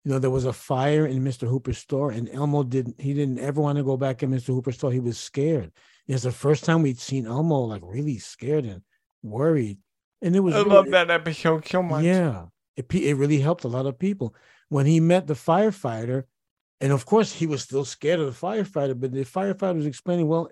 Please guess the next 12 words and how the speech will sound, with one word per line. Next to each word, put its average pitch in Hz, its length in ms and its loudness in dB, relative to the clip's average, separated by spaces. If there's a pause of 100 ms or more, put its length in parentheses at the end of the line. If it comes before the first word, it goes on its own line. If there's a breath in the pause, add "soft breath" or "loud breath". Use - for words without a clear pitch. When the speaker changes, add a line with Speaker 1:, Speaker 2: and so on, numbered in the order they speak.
(120)
Speaker 1:
Elmo, 180 240 0
you 165 140 0
know, 190 260 -4 (540 soft breath)
this 190 260 0
is 180 80 0
what 175 160 6
I 165 120 4
wear 170 340 2
when 143 160 -2
I, 143 320 -4
when 127 180 -4
I 127 400 -4